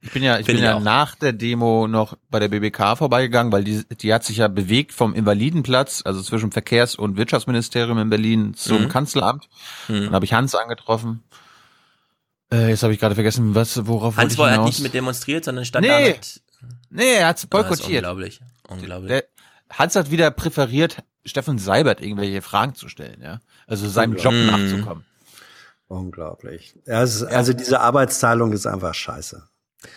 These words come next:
Speaker 1: Ja.
Speaker 2: Ja. Sehr, sehr, sehr, Mensch, für, Freitag ist mal für Zukunft. Ein bisschen länger als tagesaktuell
Speaker 1: Hast du,
Speaker 2: denken.
Speaker 1: hast du ge-, hast du gesehen? Hast du die Massen gesehen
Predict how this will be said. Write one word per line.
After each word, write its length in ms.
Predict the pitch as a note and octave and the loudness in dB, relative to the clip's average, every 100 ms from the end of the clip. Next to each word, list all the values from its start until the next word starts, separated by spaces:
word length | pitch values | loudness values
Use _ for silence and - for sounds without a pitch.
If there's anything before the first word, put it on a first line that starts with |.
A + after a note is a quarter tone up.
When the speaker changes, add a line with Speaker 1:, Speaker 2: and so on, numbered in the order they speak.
| - | -4
Speaker 1:
Ja. 220 | C#3 B2+ | -2 0
Speaker 2:
Ja. 280 | A#2 A2 - _ _ _ _ _ _ _ - | 2 2 0 _ _ _ _ _ _ _ -8
Sehr, 360 | - G#2+ G#2+ | 0 2 2
sehr, 320 | G#2 G2 G2 G2+ | 2 0 0 0
sehr, 480 | G2 F#2+ F#2 F#2+ - - - | -2 0 0 0 -6 -14 -8
Mensch, 300 | A2 A2 - | -4 -2 -4
für, 300 | - - A2+ | -8 -4 -4
Freitag 360 | - - B2 C#3+ | -4 -4 0 0
ist 100 | A#2+ | -2
mal 140 | A#2+ A#2+ | -2 0
für 160 | A2+ | -2
Zukunft. 520 | - A#2+ G2 F2 - | -2 -4 -4 -4 -10
Ein 40 | G#2+ | -6
bisschen 200 | A2 A#2 | -2 0
länger 240 | A2+ B2+ | 2 4
als 160 | G2 - | 2 2
tagesaktuell 500 | F#2+ G2 F#2 D3+ B2 | 0 0 -4 -2 -2
Speaker 1:
Hast 40 | |
du, 20 | E3 | -2
Speaker 2:
denken. 320 | D2+ G#2+ - _ _ - - - | -6 -14 -18 _ _ -14 -12 -8
Speaker 1:
hast 160 | C#3 - | -4 -2
du 40 | |
ge-, 100 | D3 C3+ | -2 0
hast 200 | D3 F3+ | 0 2
du 40 | |
gesehen? 320 | C#3 E3 G#3+ | 2 2 2
Hast 120 | C#3 C#3+ | 0 0
du 40 | |
die 100 | C3+ | 0
Massen 260 | C3 - B2+ | 0 0 -2
gesehen 400 | A#2+ F3+ A2+ | -2 -4 -6